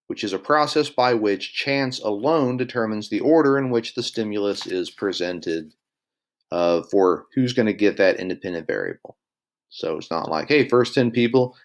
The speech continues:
you're getting the independent variable, next ten, you're not getting it." That would not be random presentation. So if we're talking about that caffeine experiment, uh, you wanna randomly select which of your subjects are gonna receive the caffeine, the independent variable,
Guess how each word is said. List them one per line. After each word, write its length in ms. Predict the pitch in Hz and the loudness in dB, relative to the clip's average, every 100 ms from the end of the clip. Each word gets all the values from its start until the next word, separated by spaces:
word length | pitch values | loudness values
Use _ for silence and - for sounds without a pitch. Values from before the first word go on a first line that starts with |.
| _ - | _ -2
you're 180 | 123 | 0
getting 220 | 123 123 117 | 4 4 4
the 100 | 120 | 4
independent 380 | 117 120 104 | 2 0 0
variable, 480 | 113 123 120 120 120 | 4 6 6 4 4
next 320 | 117 117 117 | 4 0 0
ten, 200 | - 120 | -2 -2
you're 120 | 117 113 | 0 -2
not 240 | 87 - | -2 -4
getting 180 | - - | -10 -10
it." 100 | - | -2
That 220 | 104 101 | -2 0
would 160 | 110 101 | -4 -2
not 240 | 101 92 | -4 -2
be 140 | 95 90 | -6 -4
random 440 | 95 101 101 95 | -2 -2 -2 -4
presentation. 760 | 95 90 92 - - - 139 _ _ _ _ _ _ _ _ _ _ _ _ _ _ _ - - | -2 -4 -4 -6 -8 -12 -20 _ _ _ _ _ _ _ _ _ _ _ _ _ _ _ -10 -8
So 400 | - 135 123 120 | 2 6 8 8
if 160 | 110 - | 6 4
we're 60 | 110 | 2
talking 260 | 113 113 | 2 2
about 140 | 101 98 | 0 2
that 160 | 90 | 0
caffeine 280 | 107 98 101 | -2 -4 -4
experiment, 760 | 92 - 120 117 117 110 101 _ _ _ _ 98 | -8 -2 2 2 2 -2 -4 _ _ _ _ 0
uh, 240 | 98 98 | 2 2
you 140 | 101 110 | 0 0
wanna 200 | 110 98 | 0 -2
randomly 600 | 95 117 135 131 131 120 | 0 0 2 2 2 0
select 480 | - 117 110 107 110 | 0 4 4 4 0
which 280 | 110 107 | 0 2
of 180 | 113 101 | 0 0
your 260 | 101 95 90 | -2 -2 -2
subjects 720 | - 135 123 120 107 - - | 0 0 2 0 0 -2 -8
are 120 | 104 | -6
gonna 200 | 104 98 | -6 -6
receive 400 | 95 - 87 87 | -6 -8 -10 -10
the 60 | 90 | -8
caffeine, 580 | 90 80 - 92 101 | -6 -6 -6 -6 -4
the 120 | 110 90 | -6 -6
independent 360 | 82 87 82 | -8 -8 -4
variable, 480 | 95 95 87 90 | 0 0 0 -4